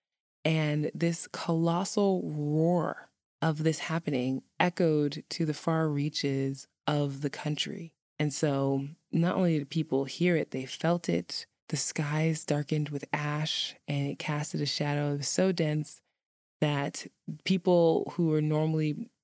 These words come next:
brave, you know, enough to sail during treacherous weather would not even go out for their daily catch because,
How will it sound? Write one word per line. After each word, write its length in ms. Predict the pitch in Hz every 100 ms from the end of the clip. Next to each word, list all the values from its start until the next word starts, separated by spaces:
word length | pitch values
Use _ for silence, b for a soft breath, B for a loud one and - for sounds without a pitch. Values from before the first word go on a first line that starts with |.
| -
brave, 440 | 165 156 156 147 - -
you 140 | 160
know, 100 | 143
enough 280 | 139 143 147
to 100 | -
sail 600 | 139 - 165 156 151 151
during 480 | 143 143 143 139 139 - _
treacherous 520 | - 175 - 165 151
weather 420 | 156 143 151 156 - _ _ _ -
would 220 | 151 160
not 220 | 156 143
even 240 | 139 135 135
go 120 | 135
out 400 | 160 214 220 - b b b -
for 140 | 156
their 140 | 139 135
daily 340 | 135 131 131 -
catch 560 | - 185 - - - _
because, 680 | - - - 143 139 139